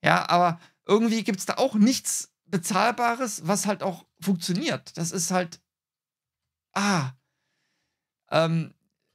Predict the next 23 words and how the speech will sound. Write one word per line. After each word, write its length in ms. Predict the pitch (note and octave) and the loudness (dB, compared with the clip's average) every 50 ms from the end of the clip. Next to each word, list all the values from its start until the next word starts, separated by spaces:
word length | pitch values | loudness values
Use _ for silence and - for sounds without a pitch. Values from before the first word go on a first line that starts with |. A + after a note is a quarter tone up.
| _ _ _ _ | _ _ _ _
das, 220 | - E3+ E3+ F3 E3+ | -2 -2 0 0 0
das, 160 | F3+ E3+ E3+ | -2 -2 0
das 200 | F#3 F#3 E3+ E3 | 0 -2 0 2
nervt 340 | F3+ F3+ G3+ G#3+ G#3 - G3+ | 2 4 4 2 2 0 -2
halt 160 | D#3 B2+ - | -2 -2 -2
irgendwie. 480 | - D3 C#3 C#3 C3 B2+ C3 C3 C3 C3 _ _ _ _ _ _ _ _ _ _ _ _ _ _ _ _ _ _ _ _ _ _ | -6 -6 -6 -6 -6 -4 -4 -4 -4 -4 _ _ _ _ _ _ _ _ _ _ _ _ _ _ _ _ _ _ _ _ _ _
Und, 540 | _ D#3 D#3+ E3 E3 E3 E3 E3+ - - E3 - | _ 0 2 4 4 4 2 0 -4 -8 -4 0
ähm, 420 | D3+ D#3+ D#3+ D#3 D#3 D#3 - - _ _ _ _ _ _ _ _ - - | 0 2 2 2 0 -2 -4 -8 _ _ _ _ _ _ _ _ -20 -8
das 160 | - F3 E3+ | -4 -4 -2
ist 160 | F#3 F#3+ - E3 | -2 -2 -4 -4
alles, 600 | - D3+ F#3+ G#3+ A3 G#3 - - - - - - _ _ - | -2 -2 0 0 0 0 0 -2 -4 -4 -6 -10 _ _ -12
äh, 140 | D#2+ A2+ E3+ E3+ - _ _ _ _ _ _ _ _ _ _ _ | -8 -8 -8 -8 -10 _ _ _ _ _ _ _ _ _ _ _
alles 260 | G3 A3+ B3 A#3 G3+ | 0 2 2 0 0
so 180 | - A3+ G#3 F#3+ | 0 0 0 0
im 140 | G3 F3+ | 0 -2
Beta-Stadium. 920 | E3 G#3+ B3+ C4 B3 F3 D#3+ C#3 - D#3+ C3 C3 C3+ C3 C#3 C3+ C3 B2+ B2+ - _ _ _ _ | -2 -4 -2 0 0 0 0 0 -2 -4 -4 -4 -6 -6 -6 -8 -8 -10 -12 -18 _ _ _ _
Oh, 120 | - D3 | -8 -4
was 180 | C#3+ E3 E3 E3 | -2 -2 -2 -2
ist 160 | F3 E3 E3+ | -4 -4 -2
das 180 | F#3+ F3 E3 - | -2 -4 -2 -4
denn 180 | E3+ D3 C#3+ | -6 -8 -8
jetzt 180 | C#3 D#3 E3 - | -10 -10 -10 -8
hier? 340 | - F3 D#3+ E3+ E3+ E3 | -6 -4 -2 -2 -2 -4